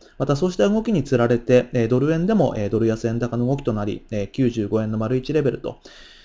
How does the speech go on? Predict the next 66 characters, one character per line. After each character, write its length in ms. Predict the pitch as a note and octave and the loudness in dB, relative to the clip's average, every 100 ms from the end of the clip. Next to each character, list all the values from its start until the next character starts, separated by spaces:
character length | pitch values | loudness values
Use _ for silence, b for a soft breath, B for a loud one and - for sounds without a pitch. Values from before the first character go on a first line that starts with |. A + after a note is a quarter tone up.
| B | B
え 140 | - A#2 | 4 8
ー、 20 | |
ド 100 | C3+ | 8
ル 80 | D3 | 8
円 100 | D#3 | 6
の 60 | |
方 100 | E3+ | 4
も、 80 | C#3 | 4
ま 100 | A2+ | 4
あ、 40 | G#2+ | 2
前 120 | C3 | 2
日 240 | C#3 C#3 D3 | 2 0 0
の 120 | C#3 | 2
ド 80 | D#3 | 2
ル 80 | |
高 220 | C3 A#2 C#3+ | 2 0 0
値 100 | B2+ | 0
か 100 | A2 | -2
ら 120 | G#2 | -4
考 320 | - C3 D3 | -4 -2 0
え 60 | C#3 | 0
る 80 | - | 2
と、 200 | C3+ - | 2 2
ま 140 | A#2+ | 0
あ、 40 | |
二 120 | A2 A#2 | 0 2
円 160 | A#2+ | 2
以 80 | F3+ | 2
上 180 | F#3 B2 | 2 2
円 140 | A2 G#2 | 0 -2
高 200 | G#2 G#2 | -4 -8
の 80 | |
水 180 | G2+ G2+ | -4 -4
準 180 | G2 G2 | -4 -6
と 200 | - G#2 - | -8 -10 -6
い 180 | G#2+ G#2+ | -2 -2
う 60 | G#2 | -2
こ 100 | A2+ | -4
と 140 | G2+ | -2
で、 160 | G#2 - | -2 -2
ま 100 | C3+ | 0
あ、 20 | |
全 200 | C3 C#3+ | 0 0
般 80 | D3 | -2
に、 100 | D3 | 0
ま 100 | D3 | 2
あ、 20 | |
ド 100 | C#3 | 2
ル 80 | D3 | 2
の 140 | A2+ | 0
弱 200 | G#2 C#3 | 2 2
い 80 | D3 | 2
動 140 | A2+ A2 | 0 -2
き 80 | |
で 60 | F#3 | -2
の 100 | C#3 | -2
ク 120 | - | -2
ロ 80 | A2 | -2
ー 20 | |
ズ 80 | G2 | -4
と 80 | G#2 | -8
な 60 | |
り 60 | F#2+ | -8
ま 140 | G2+ | -8
し 60 | - | -8
た。 140 | F#2+ | -12